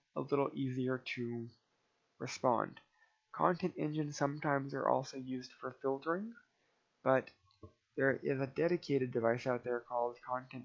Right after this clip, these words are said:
filters that will filter traffic based off certain criteria, such as the school may now ban pornography being viewed. The content filter will actually then filter out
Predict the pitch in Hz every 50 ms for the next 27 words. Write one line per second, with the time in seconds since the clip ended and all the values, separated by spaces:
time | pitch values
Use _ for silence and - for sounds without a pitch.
0 | - _ - 151 147 139 - 123 107 101 107 113 117 - - - _ _ _ _
1 | _ _ _ _ _ _ - 123 127 120 110 113 131 127 120 113 120 - - -
2 | 156 160 156 147 - 143 135 131 - - 123 113 123 - 139 127 - - 127 123
3 | 123 - - 123 120 120 - - - - 131 117 - 107 107 - 127 127 123 -
4 | 131 127 117 - - - - - _ _ _ _ _ _ _ _ _ _ _ _
5 | _ - - - 131 123 123 - - - - 123 120 117 120 123 123 - - _
6 | _ _ _ _ _ _ _ _ _ _ _ - - 127 127 - - - - -
7 | 156 156 151 151 147 143 135 135 - 123 127 131 127 127 - - 131 127 123 123
8 | 123 - - _ - 135 127 127 127 123 127 - 127 120 123 120 127 127 110 120
9 | 117 113 - - 131 123 120 117 107 101 120 117 117 117 113 113 113 113 110 107
10 | 104 - - - _ _ _ _ _ _ _ _ _ _ _ - 139 135 127 -
11 | - 139 139 139 143 143 - 147 131 - - - _ - 185 185 185 180 - -
12 | 135 123 123 123 - _ _ _ _ _ _ _ _ - 127 127 127 127 135 -
13 | - 135 127 120 127 123 120 127 - - _ _ _ _ _ _ _ _ _ _
14 | _ _ _ _ - 156 160 160 156 - - 131 120 123 131 131 -